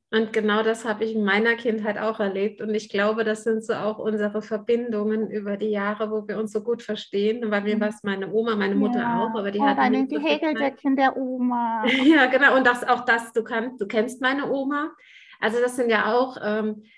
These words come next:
Speaker 1: wenn Familiengeschichten zusammenlaufen, ich glaub, das hat auch so was,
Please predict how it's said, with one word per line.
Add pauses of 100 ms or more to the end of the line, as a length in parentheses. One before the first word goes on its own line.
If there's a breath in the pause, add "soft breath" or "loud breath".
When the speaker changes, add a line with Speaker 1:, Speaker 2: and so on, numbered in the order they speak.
(140 loud breath)
Speaker 1:
wenn
Familiengeschichten
zusammenlaufen,
ich
glaub,
das
hat
auch
so
was,